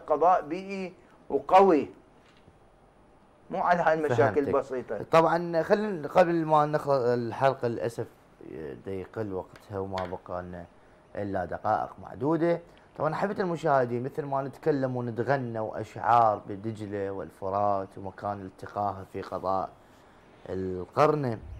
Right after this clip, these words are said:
Speaker 2: اللي للأسف لو غير دولة عندها هذه النهرين وهذه المنطقة يمكن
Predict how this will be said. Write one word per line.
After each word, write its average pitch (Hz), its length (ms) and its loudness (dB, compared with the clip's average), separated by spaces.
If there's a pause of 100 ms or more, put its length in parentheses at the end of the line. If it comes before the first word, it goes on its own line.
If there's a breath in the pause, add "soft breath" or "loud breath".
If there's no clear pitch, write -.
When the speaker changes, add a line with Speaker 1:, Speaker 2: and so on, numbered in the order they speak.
(240)
Speaker 2:
اللي 110 200 -2
للأسف - 480 -4
لو 120 200 0
غير 135 200 2
دولة 135 260 0
عندها 123 300 0
هذه 120 120 0
النهرين 117 640 -4
وهذه 113 320 -2
المنطقة 123 540 -4
يمكن 127 420 -8